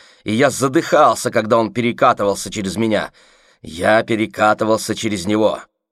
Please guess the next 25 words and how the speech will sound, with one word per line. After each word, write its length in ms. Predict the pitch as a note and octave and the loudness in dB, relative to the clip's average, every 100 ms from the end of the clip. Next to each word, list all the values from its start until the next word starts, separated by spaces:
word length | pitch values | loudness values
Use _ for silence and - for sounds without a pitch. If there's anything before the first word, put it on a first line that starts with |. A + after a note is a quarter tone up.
| - | -10
Мы 400 | F#2+ G2+ B2+ C#3+ | -2 0 2 2
перекатывались 920 | C#3+ C#3+ B2+ B2 C#3 C3+ C3+ C3 B2 | 0 -2 -2 2 2 2 -2 -4 -6
через 360 | - C#3 C3 F#2+ | -6 -4 -4 -2
меня. 500 | A#2+ A#2+ B2+ D#2+ - - - - | 0 2 2 0 -8 -20 -20 -2
Они 480 | G#2+ G#2+ A#2+ F#3 | 0 2 2 0
перекатывались 840 | G3+ F#3+ F#3+ F#3+ G3 F#3 E3+ D#3+ D#3 | 0 0 0 4 4 4 2 2 0
через 360 | - C3+ A2 E2+ | -2 -2 -2 -4
него. 480 | E2 G2 G#3 A3 - _ _ | 0 4 4 4 0 _ _
Мы 300 | E2+ B2+ G3 | 0 0 2
перекатывались 1040 | F#3 C#3+ C3+ B2 B2 A#2 A2 A2 - - - | 0 0 0 2 2 2 0 -2 -4 -12 -14
через 360 | - G#2 G2 - | -8 -4 -4 -6
себя. 440 | - - D#2 - _ _ _ _ _ _ _ _ _ _ _ _ _ _ | -8 -4 -4 -4 _ _ _ _ _ _ _ _ _ _ _ _ _ _
В 140 | E2+ | -6
напечатанном 760 | F#2 G2 G#2+ A2+ C3 A#2+ A#2 A#2+ | -4 -4 -4 2 2 2 0 0
виде 340 | A#2+ C3+ A#2 B2 B2+ | 0 -2 -2 -2 0
эта 240 | B2 B2 | 0 0
книга 380 | - C3 C3+ A#2+ | -2 -4 -2 -4
читается, 600 | - G#2 C3 B2 - A2+ | -4 0 2 2 -2 -4
думаю, 380 | A#2 B2 B2 A#2+ | -2 0 0 0
только 300 | B2+ G#2+ A2+ | -2 -2 0
в 60 | |
начале 440 | A#2 A#2 C3+ B2 G#2+ | 0 0 0 0 0
двадцать 440 | G2+ A#2+ - - | 2 2 0 -8
первого 360 | - B2 A#2+ A2+ | -2 0 0 0
века. 460 | A#2 B2+ - G#2+ | 0 -2 -4 -10